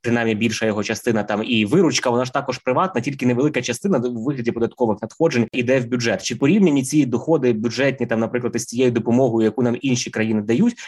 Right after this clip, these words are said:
і з тими потребами, яких ми, е, ну, от про ті славнозвісні п'ять мільярдів доларів на місяць, які озвучували, що нам потрібні для дофінансування нашого бюджету?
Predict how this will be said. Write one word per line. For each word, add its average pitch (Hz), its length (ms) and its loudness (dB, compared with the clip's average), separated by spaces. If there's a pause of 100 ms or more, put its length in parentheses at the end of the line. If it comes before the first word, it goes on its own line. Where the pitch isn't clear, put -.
(120)
і - 60 2
з - 60 -4
тими 175 200 4
потребами, 139 560 2
яких 120 320 -4
ми, 131 260 2 (280)
е, 113 260 2
ну, 147 160 4
от 123 160 0
про 127 80 0
ті 127 260 -2 (100)
славнозвісні 127 960 0
п'ять 127 260 0
мільярдів 120 440 0
доларів 120 300 2
на 113 100 0
місяць, 147 320 -2
які 123 180 -4
озвучували, 113 560 0
що 113 160 -4
нам 120 140 0
потрібні 113 480 0
для 107 140 -6
дофінансування 117 920 0
нашого 107 360 -4
бюджету? 117 380 -2